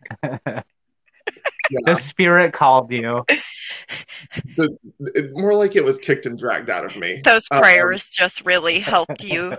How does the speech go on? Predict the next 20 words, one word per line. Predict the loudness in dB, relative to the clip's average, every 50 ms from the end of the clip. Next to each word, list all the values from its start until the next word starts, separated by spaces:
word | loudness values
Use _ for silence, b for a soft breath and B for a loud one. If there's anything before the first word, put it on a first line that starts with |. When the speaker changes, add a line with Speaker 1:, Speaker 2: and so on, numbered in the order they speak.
| -14 -14
Speaker 1:
<laughs> | -14 -12 -8
Speaker 3:
become | -6 -4 -2 -2 -2 -2 -2
Speaker 2:
Mm-hmm. | -2
Speaker 3:
your | -2 -4 -4
true | -4 -6 -6 -6 -6 -6
self. | -6 -4 0 2 2 2 2 0 -4 -12 -20 -20 -20 _ _ _ _ _ _ _ -2
That's | 4 4 4 4 2 -4
Speaker 2:
Yeah, | -8
Speaker 3:
what | -10 -12 -10
Speaker 2:
totally. | -6 -6 -4 -6 -6 -6 -8
Speaker 3:
happened. | -8 -8 _ -16 -20 -20 _ _ _ _ -12
Speaker 2:
<laughs> | -12 -12 -12 -20 -20 -20 -20 -20 _ _ _ _ _ _ _ _ _ _ _ _ _ _ _ _ _ _ _ -20 -20 -20 _ _ _ _ _ B B B B B B B B B B -6
No, | 0 2 4 6 6 4 4 2 -2 -2 0
um, | 2 4 4 4 2 2 -2 -4
I | -2 -2 -2
had | 0 -2 -4 -2 0
been | 0 0 0 -2 -6
straying, | -12 -14 -10 -4 0 0 0 0 0 -2 -4 -6
I, | -8 -8 -10 -12 _ _ -10
as | -8 -8 -8 -8 -12